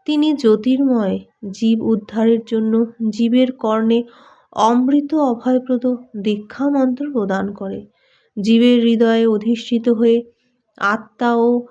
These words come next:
অনাত্মা, চিৎ ও জড়ের মিলনকে সুদৃঢ় ও নিবিড় করেছেন। সনাতন ধর্ম ও সংস্কৃতির পুনরুত্থানের জন্য তার প্রবর্তিত নববিধান এক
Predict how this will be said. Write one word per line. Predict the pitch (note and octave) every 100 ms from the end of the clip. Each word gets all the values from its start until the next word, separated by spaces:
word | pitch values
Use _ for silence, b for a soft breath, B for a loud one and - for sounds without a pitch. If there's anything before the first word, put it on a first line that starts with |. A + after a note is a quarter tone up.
| B
অনাত্মা, | - G#3 G#3+ A#3+ A#3+ - B3+
চিৎ | B3+ - C4 C4 -
ও | A#3 A#3+ - - G#3
জড়ের | G#3+ A3+ A3 B3+
মিলনকে | C#4 B3 B3 A#3+ A#3 A#3+ A#3+ B B
সুদৃঢ় | - - A#3+ A#3 A3+ A#3 A#3+
ও | A#3+ G#3+ G#3+ G#3+ G#3+
নিবিড় | G3+ G#3 G3+ A#3+
করেছেন। | B3+ G#3+ F#3+ F#3+ G3+ G3 F#3+ _ _ _ _ _
সনাতন | - - A#3+ B3 C#4 D#4+ D#4
ধর্ম | D4 D4+ D4
ও | D4+
সংস্কৃতির | C#4+ A3+ G#3+ A3+ - B3+ C4 C4 B3+ B B B B
পুনরুত্থানের | A#3+ A#3 B3+ D4 C#4+ D4+ D#4 D4+
জন্য | D4+ D4 C#4+ C#4+ C#4+ _ _
তার | G#3 G3
প্রবর্তিত | G3 G#3+ G#3 B3+ C#4 C#4 C#4
নববিধান | C#4 A#3+ F#3+ G#3 A3+ B3+ B3+ B3 A#3+ b b
এক | A3 A3